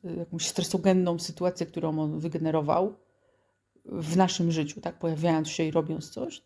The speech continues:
tylko staramy się właśnie zobaczyć to światło w nim, dostrzec tą nieszczęśliwą istotę i z tego poziomu z nim rozmawiać, nie z jego poziomu,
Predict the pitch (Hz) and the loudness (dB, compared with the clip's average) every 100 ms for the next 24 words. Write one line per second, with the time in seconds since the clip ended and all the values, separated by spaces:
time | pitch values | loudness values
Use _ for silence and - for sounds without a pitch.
0 | _ - 285 277 285 226 196 190 196 196 | _ 0 2 2 0 0 0 2 0 -2
1 | 180 175 175 175 180 _ _ 165 170 185 | -4 -4 -2 -4 -4 _ _ -10 -4 -4
2 | - - 190 - - - 190 175 165 175 | -4 -6 -6 -6 -4 -2 -2 -4 -4 -2
3 | 170 170 - 180 - 196 - 190 185 - | 0 0 -2 -6 -4 -4 -2 -4 -4 -6
4 | - 175 170 170 170 165 - - 196 196 | -4 -4 -2 -2 -2 -2 -4 0 2 2
5 | 190 165 170 165 156 156 156 160 156 156 | 0 0 2 2 0 -2 -2 0 0 -2
6 | 170 175 196 220 240 170 165 170 160 160 | -4 0 4 4 4 0 0 2 2 0
7 | 160 151 147 147 | -2 0 0 0